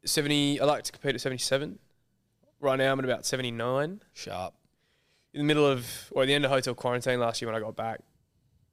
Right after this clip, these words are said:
Speaker 1: I, um, I was, like, eighty-two. That was the heaviest I think I've been.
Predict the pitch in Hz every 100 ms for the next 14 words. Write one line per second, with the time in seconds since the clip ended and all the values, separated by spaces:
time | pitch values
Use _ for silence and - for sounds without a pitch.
0 | _ _ _ 117 117 113 110 107 104 104
1 | - _ _ _ 117 - - - 113 107
2 | 110 113 - 143 165 120 117 117 117 117
3 | 117 - 120 - - 127 131